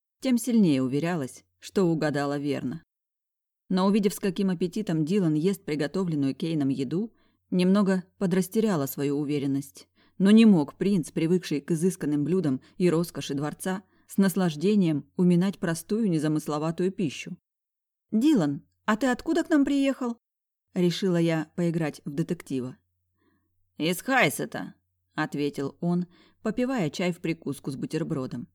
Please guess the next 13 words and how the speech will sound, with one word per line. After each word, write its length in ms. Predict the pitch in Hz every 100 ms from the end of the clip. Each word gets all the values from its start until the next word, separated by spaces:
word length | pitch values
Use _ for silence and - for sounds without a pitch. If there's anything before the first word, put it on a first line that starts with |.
| _ _ _
"Я 240 | 165 190
там 160 | 208 208
родился 560 | 208 208 285 240 - 143
и 80 |
вырос". 480 | 143 185 185 160 - _ _ _ _ _ _ _ _ _
"А 160 | 196 170
Кейну 420 | 185 175 180 226
ты, 100 | 285
значит, 440 | 277 277 254 - _
троюродный 520 | - 277 285 269 240 247
брат? 420 | 180 139 - _ _ _ _ -
По 100 | 226
матери?" 540 | 302 349 190 147